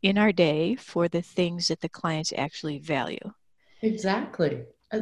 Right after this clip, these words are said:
Speaker 2: that was, that was the whole premise of, of being an M S P.
Speaker 1: That was
Speaker 2: Um,
Speaker 1: the whole point. But if,
Speaker 2: Yeah.
Speaker 1: you know, you and I sat in i-, innumerable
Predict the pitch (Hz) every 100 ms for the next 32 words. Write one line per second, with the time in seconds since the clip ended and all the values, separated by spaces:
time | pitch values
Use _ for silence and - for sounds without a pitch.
0 | 220 269 285 262 - 240 247 220 220 220
1 | 220 202 - - - 180 196 220 - 196
2 | 196 185 - _ _ _ _ _ _ -
3 | 190 190 170 - - - 190 214 208 202
4 | 202 202 - 220 330 - - - _ _
5 | 226 254 - 277 254 254 - 294 247 247
6 | - _ 208 214 311 285 240 226 220 277
7 | 302 262 254 - - 214 214 208 185 185
8 | 196 202 - _ _ _ _ - - -
9 | - - - - - 240 220 214 214 202
10 | 190 190 233